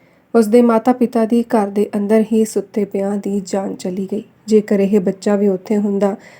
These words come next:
ਤਾਂ ਇਸਨੇ ਵੀ ਇਸ ਦੁਨੀਆ ਦੇ ਵਿੱਚ ਨਹੀਂ ਹੋਣਾ ਸੀ। ਪਤੀ ਪਤਨੀ ਜਿਨ੍ਹਾਂ ਦਾ ਦਸ ਸਾਲ ਦਾ ਪੁੱਤ ਹੈ, ਛੇਵੀਂ ਜਮਾਤ ਦੇ ਵਿੱਚ ਉਹ ਪੜ੍ਹਦਾ ਹੈ, ਬੀਤੀ ਰਾਤ ਨੂੰ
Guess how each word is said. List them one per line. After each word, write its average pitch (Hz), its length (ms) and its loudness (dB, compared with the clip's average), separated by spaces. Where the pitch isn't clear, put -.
ਤਾਂ 226 80 6
ਇਸਨੇ 233 380 4
ਵੀ 220 120 2
ਇਸ 214 160 0
ਦੁਨੀਆ 208 360 0
ਦੇ 202 120 -2
ਵਿੱਚ 202 240 -6
ਨਹੀਂ 190 260 -4
ਹੋਣਾ 190 300 -8
ਸੀ। - 200 -16
ਪਤੀ 247 220 4
ਪਤਨੀ 247 440 4
ਜਿਨ੍ਹਾਂ 226 280 0
ਦਾ 220 140 0
ਦਸ 202 280 -2
ਸਾਲ 196 200 -4
ਦਾ 190 140 -2
ਪੁੱਤ 208 360 0
ਹੈ, 208 140 2
ਛੇਵੀਂ 202 380 -4
ਜਮਾਤ 190 440 -4
ਦੇ 196 80 0
ਵਿੱਚ 185 280 -4
ਉਹ 185 200 -2
ਪੜ੍ਹਦਾ 185 340 -2
ਹੈ, 208 120 0
ਬੀਤੀ 214 340 2
ਰਾਤ 240 340 2
ਨੂੰ 254 180 2